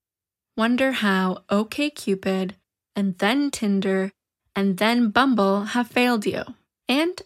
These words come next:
as it will surely come to nothing, how you never want to communicate with the Playmobil boy again. Startle from a muzzy sleep at the sound of bells ringing. Recognize the new chime you have programmed into your phone.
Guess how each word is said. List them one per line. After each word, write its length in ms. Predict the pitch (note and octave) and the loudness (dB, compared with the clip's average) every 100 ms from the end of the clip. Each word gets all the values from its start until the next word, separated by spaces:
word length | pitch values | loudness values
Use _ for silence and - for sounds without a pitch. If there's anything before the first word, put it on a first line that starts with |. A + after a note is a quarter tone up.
| - | -4
as 200 | G3+ G3 | -2 -2
it 80 | |
will 120 | F3+ F#3 | -2 -2
surely 460 | - - G#3+ B3+ | -2 0 2 0
come 200 | B3 C4 | 0 -2
to 120 | B3+ B3+ | 0 0
nothing, 560 | C#4+ C#4+ B3 A#3+ A#3 _ | 0 0 0 0 -2 _
how 160 | - | -4
you 200 | G3 F#3 | -2 2
never 460 | F#3 F#3 G3+ A3+ C4+ | 2 4 2 2 0
want 240 | B3+ G#3+ | 0 -2
to 80 | - | -4
communicate 680 | - B3 G#3+ G3+ G3+ G3+ - | -4 0 2 2 0 -2 -2
with 160 | F#3+ | -4
the 80 | - | -4
Playmobil 800 | F3+ - A3 A#3+ B3 A#3+ A#3 A3+ | -12 -2 0 2 0 0 -2 0
boy 400 | G3 F#3+ F#3+ G3 | 2 2 2 -2
again. 560 | - F#3+ G3 - - G#3+ _ _ _ _ _ _ _ _ _ _ _ _ | -4 -2 -2 -2 -4 -8 _ _ _ _ _ _ _ _ _ _ _ _
Startle 480 | - B3+ A#3+ A#3+ B3 | -4 2 2 2 -2
from 220 | - G3 | -2 0
a 220 | F#3 F3+ F3+ | 0 -2 -2
muzzy 280 | G3+ G#3 G3 | 0 0 0
sleep 420 | F#3 G3+ F#3+ F#3+ | -4 -2 -2 -2
at 80 | G3 | -8
the 100 | - | -6
sound 340 | G#3 G3+ G#3 G#3+ | -2 0 0 0
of 240 | G3+ - - | -4 -8 -4
bells 360 | A3 C#4+ C#4 | -2 -2 -4
ringing. 440 | B3+ - A3 B3 G#3+ _ _ _ _ _ B3+ | -8 -8 -10 -12 -14 _ _ _ _ _ -8
Recognize 560 | B3+ C4 C4 B3+ A#3+ | -4 -4 -2 -2 -4
the 100 | - | -2
new 220 | B3 B3+ | 2 2
chime 500 | B3 - D4 B3+ A#3 - | 0 -2 0 0 -2 0
you 140 | B3 | 0
have 180 | B3 A#3+ | 0 -2
programmed 540 | - C4+ A3 F#3+ G3 | -2 0 2 2 2
into 220 | G#3+ G#3 | 0 0
your 100 | A3 | 0
phone. 480 | G#3+ - G3 F3+ G3+ | -2 0 0 0 -4